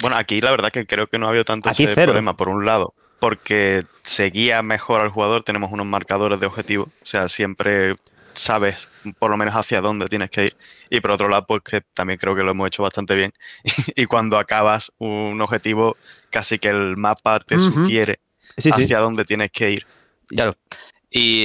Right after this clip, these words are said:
Speaker 3: eh, es verdad que lo de los objetivos fue bastante polémico al principio,
Speaker 1: Mm.
Speaker 3: porque, claro, queríamos hacer un Metroidvania puro en el sentido de que no te decimos en qué dirección ir. Es cierto que Hollow Knight hace eso,
Speaker 2: Mm.
Speaker 3: y al final el reto no es, eh, no es llegar ahí, sino cómo llego.
Speaker 2: Sí.
Speaker 3: No es, es lo, es lo interesante.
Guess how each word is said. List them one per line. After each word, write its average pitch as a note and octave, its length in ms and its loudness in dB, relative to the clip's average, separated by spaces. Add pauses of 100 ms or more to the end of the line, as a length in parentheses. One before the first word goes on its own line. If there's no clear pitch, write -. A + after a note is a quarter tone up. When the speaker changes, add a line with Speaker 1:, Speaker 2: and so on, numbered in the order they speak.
Speaker 3:
eh, G2+ 200 4
es G#2+ 100 -2
verdad B2 180 4
que C3 60 0
lo B2+ 120 2
de A2 40 2
los G#2 320 2
objetivos A2+ 400 0
fue A2 200 0
bastante A2 280 -2
polémico G2+ 360 0
al F#2+ 80 0
principio, A2+ 400 -4
Speaker 1:
Mm. - 20 -8
Speaker 3:
porque, G2 220 -6
claro, G2 400 -2
queríamos G2+ 320 -2
hacer A#2 100 -2
un G#2+ 60 -2
Metroidvania G#2+ 500 0
puro A2+ 240 0
en A#2 80 -2
el G#2+ 160 -2
sentido G#2 600 -2
de A2+ 200 -4
que G#2+ 140 -4
no G2+ 200 -2
te - 160 -2
decimos G2 540 -2
en G2+ 80 -6
qué G#2+ 80 2
dirección G2 300 2
ir. A2+ 180 0
Es A2 140 -2
cierto A2+ 220 0
que G2 120 -2
Hollow G2+ 160 2
Knight G2 240 0
hace F#2 320 -2
eso, - 260 0 (180)
Speaker 2:
Mm. B2+ 220 2
Speaker 3:
y G#2+ 100 2
al G2+ 100 0
final G#2+ 300 0
el A2+ 60 4
reto A#2 340 0
no A2 180 0
es, - 400 2
eh, F#2+ 480 2
no G#2 80 -2
es G2+ 80 -4
llegar G#2+ 180 2
ahí, G2+ 160 2
sino G2+ 220 -4
cómo G#2+ 180 -2
llego. G2+ 320 -2 (140)
Speaker 2:
Sí. C#3 320 4
Speaker 3:
No G#2 160 -4
es, G2+ 260 -2
es G#2 140 2
lo, G#2+ 80 0
es G#2 220 0
lo A2+ 80 0
interesante. G#2 580 -2